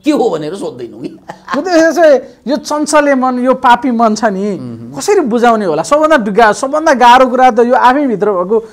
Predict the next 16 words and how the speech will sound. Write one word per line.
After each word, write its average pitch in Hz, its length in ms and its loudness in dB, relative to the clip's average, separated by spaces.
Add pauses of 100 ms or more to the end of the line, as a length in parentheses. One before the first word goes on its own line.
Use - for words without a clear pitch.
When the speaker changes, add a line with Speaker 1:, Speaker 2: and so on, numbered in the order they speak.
(220)
Speaker 1:
That's 175 160 -2
Speaker 2:
मनलाई 277 340 4
बुझाउने 233 380 2
कुरा 214 180 0
रहेछ, 185 220 -2
होइन 165 240 -6
गुरुदेव? 185 300 -2
Speaker 1:
Oh, - 100 -16 (160)
definitely। - 440 -20
Speaker 2:
यसलाई 269 200 -2
कसरी 311 220 -4
मन 269 340 0
बुझाउने 285 340 -2
कसरी 262 340 -6
होला 151 220 -4
गुरुदेव? 151 320 -8